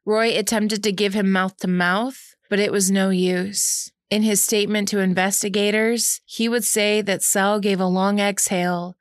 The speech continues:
and at that point he knew, quote, "He was gone." At this time,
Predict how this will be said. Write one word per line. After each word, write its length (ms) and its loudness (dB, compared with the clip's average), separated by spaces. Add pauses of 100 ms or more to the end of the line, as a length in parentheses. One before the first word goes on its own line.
(120)
and 160 2
at 140 0
that 220 0
point 360 0
he 160 0
knew, 440 0
quote, 800 -6 (220)
"He 240 -2
was 180 -2
gone." 640 -6 (720)
At 220 -2
this 260 0
time, 600 0